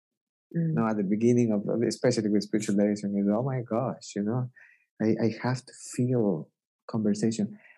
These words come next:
Speaker 2: And sometimes somebody says something, and if I just wait,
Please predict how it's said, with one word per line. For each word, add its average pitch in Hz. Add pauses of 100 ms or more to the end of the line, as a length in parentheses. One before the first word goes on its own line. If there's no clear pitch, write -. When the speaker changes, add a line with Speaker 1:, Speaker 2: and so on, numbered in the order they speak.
(200)
Speaker 2:
And 120
sometimes 143
somebody 131
says 131
something, 135
and 127
if 110
I 113
just -
wait, 78